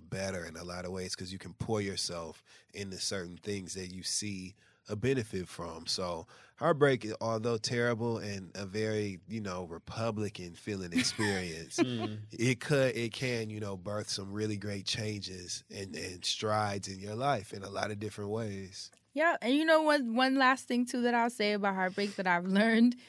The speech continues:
Speaker 3: Remember I told you guys that advice that my ex, one of my exes had given me when I, we became friends after and talking about the heartbreak. I'll just repeat it for people who are newer to the show.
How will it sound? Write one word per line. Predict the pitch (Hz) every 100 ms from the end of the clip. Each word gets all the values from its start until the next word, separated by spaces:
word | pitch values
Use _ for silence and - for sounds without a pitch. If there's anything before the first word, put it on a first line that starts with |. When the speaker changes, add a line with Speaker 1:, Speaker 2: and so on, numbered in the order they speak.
| - - _
Speaker 3:
Remember | 240 269 320
I | 349
told | 349 285
you | 269
guys | 240 214
that | 214
advice | 202 185 180 202 - -
that | 185 180
my | 185 170
ex, | 190 208 - -
one | 220
of | 233
my | 214 -
exes | 196 202 202
had | 185
given | 190 208 202
me | 190
when | 185 180
I, | 175 - -
we | - 196 180 185 _
became | 220 - 277
friends | 285 254 240 233
after | 214 - 214
and | 208 202
talking | 208 202 202
about | 202
the | 208
heartbreak. | 208 180 180 185 185
I'll | 233
just | 226 240 208
repeat | 202 180 208
it | 190
for | 185
people | 180 196 190
who | 190 180
are |
newer | 180 180 180
to | 185
the | 175
show. | - 180